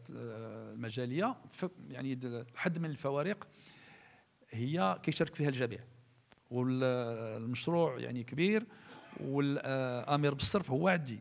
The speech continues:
هو عند الوزاره، ولكن فيه عده شركاء اللي كينفذوا. دابا الجهه هي اللي غادي تنفذ هذا الشيء. آه، عندنا الاقتصاد التضامني، متفق معك لا لا، تبارك الله عليك ومتفق معك، راه الحلول في هذه المناطق هي،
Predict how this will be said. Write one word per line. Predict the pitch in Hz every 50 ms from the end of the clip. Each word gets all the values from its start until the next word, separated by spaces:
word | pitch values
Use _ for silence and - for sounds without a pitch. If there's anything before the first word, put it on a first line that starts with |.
| - -
هو | - 117 139
عند | 139 147 156
الوزاره، | 147 147 151 143 123 123 113 104 - - - - - - - -
ولكن | - 120 135 135 - 202
فيه | 180 - - 175 151 139
عده | 139 156 175 156 156 170 -
شركاء | - - 156 151 147 - - - 107
اللي | 170 170 175
كينفذوا. | 170 - 160 160 147 - - - 120 110 104 - - - - - - - _ _ _
دابا | - 120 127 147 160 160 151 127
الجهه | 131 131 127 143 147 156
هي | 147 151
اللي | 165 165
غادي | 151 151 143 139
تنفذ | - - 127 - - - - -
هذا | 107 107
الشيء. | 101 - - - - - _ - - - - - - - - - - - - - - - - _ _ - 208 -
آه، | 139 127 113 110 - - -
عندنا | 110 135 143 151 170 175 175 170 135
الاقتصاد | 147 - - - 160 147 - 165
التضامني، | 151 - - - - 151 147 151 147 147 139 127 107 107
متفق | - - - 143 - - -
معك | 135 113 120 117 -
لا | 123 120
لا، | 117 110 104 90 - - - -
تبارك | - - 127 120 123
الله | 131 131 123
عليك | 127 131 123 - - -
ومتفق | 123 117 117 123 - 160 156 - - -
معك، | 120 127 147 165 160 - - - - - - - -
راه | 127 127 127
الحلول | 120 - - - 170 175 165 147 131 113 107 - - - - - - _
في | - -
هذه | 120 127 127
المناطق | 123 131 131 127 127 123 120 - 175 185 180 - - - - - - - -
هي، | 101 104 110 107 117 135 160 170 170 165